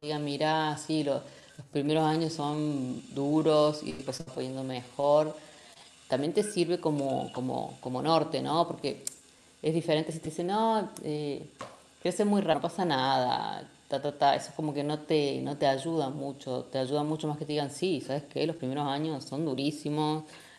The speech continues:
yo la pasé mal, eh, me deprimí", o la experiencia que haya tenido cada una,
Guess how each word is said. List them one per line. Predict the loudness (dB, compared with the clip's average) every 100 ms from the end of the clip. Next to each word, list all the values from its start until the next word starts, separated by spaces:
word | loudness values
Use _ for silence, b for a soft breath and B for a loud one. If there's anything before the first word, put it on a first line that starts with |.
| 0
yo | 2
la | 2
pasé | 2 0
mal, | 2 2 4 4 2 -2 -8 B B B
eh, | -4 -2 -2 -2
me | 0
deprimí", | 0 2 2 2 4 4 2 0 -2 B -6
o | -4 -4 -8 -4
la | -2
experiencia | -2 0 0 2 0
que |
haya | 0 0
tenido | 0 4
cada | 6 8
una, | 6 4 2 0